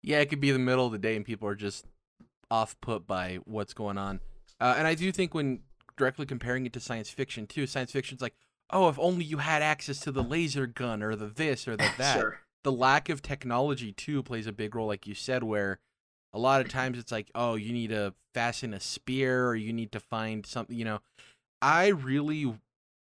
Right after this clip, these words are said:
Speaker 1: I, I've seen it very far and few between examples of this, but, um, like, high, like, high fantasy horror that's not so much fantasy but more historical based, I would love
Speaker 2: Mm-hmm.
Speaker 1: to see more in that
Speaker 2: Yeah.
Speaker 1: space, um,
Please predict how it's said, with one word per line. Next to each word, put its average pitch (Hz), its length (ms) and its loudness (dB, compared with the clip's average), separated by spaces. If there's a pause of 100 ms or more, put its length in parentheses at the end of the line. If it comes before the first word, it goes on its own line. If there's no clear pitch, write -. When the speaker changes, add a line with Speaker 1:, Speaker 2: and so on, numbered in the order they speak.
(160)
Speaker 1:
I, 143 160 4
I've 151 160 -2
seen 214 200 0
it 175 100 -2
very 143 260 4
far 135 280 2
and 139 100 -4
few 143 140 -2
between 123 420 -4
examples 113 640 -4
of 98 180 -2
this, 98 380 -4 (540)
but, 123 380 2 (340)
um, 110 560 0 (280)
like, 131 200 -2
high, - 340 0
like, 127 200 -2
high 156 240 0
fantasy 160 480 -2
horror 135 420 2
that's - 400 -4 (380)
not 135 240 0
so 147 280 -2
much 143 240 -2
fantasy 131 420 -2
but 127 140 -4
more 117 220 -2
historical 120 640 -4
based, 175 400 -4 (360)
I 139 80 4
would 143 140 0
love 135 120 4
Speaker 2:
Mm-hmm. 117 60 -10
Speaker 1:
to 143 80 -4
see 135 220 -4
more 120 320 -2
in 104 100 -4
that 101 240 -4 (100)
Speaker 2:
Yeah. 127 300 -2
Speaker 1:
space, - 120 -12 (380)
um, 110 680 -2